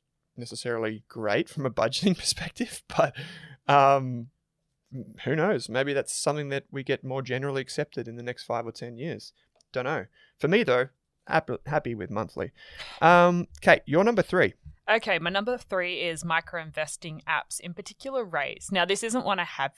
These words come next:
Speaker 2: I haven't personally used for a
Speaker 1: I've
Speaker 2: few
Speaker 1: used it.
Speaker 2: years,
Speaker 1: Yep.
Speaker 2: um, but it was a good one to get people started. And I think there's a lot of decisions when people are starting to invest of,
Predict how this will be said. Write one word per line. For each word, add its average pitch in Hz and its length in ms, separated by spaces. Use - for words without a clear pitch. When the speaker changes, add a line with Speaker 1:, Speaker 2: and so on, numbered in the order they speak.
Speaker 2:
I 165 120
haven't 175 260
personally 151 380
used 143 200
for 143 140
a - 100
Speaker 1:
I've 131 100
Speaker 2:
few - 120
Speaker 1:
used 117 100
it. 240 60
Speaker 2:
years, - 380
Speaker 1:
Yep. 131 240
Speaker 2:
um, 151 260
but 160 120
it - 160
was 170 280
a 180 60
good 165 260
one 160 260
to - 120
get - 200
people 139 280
started. 151 800
And 151 260
I 160 100
think - 260
there's - 140
a 165 40
lot 180 300
of 240 120
decisions 170 540
when 143 140
people 151 240
are 143 60
starting 147 340
to - 120
invest 143 420
of, 135 80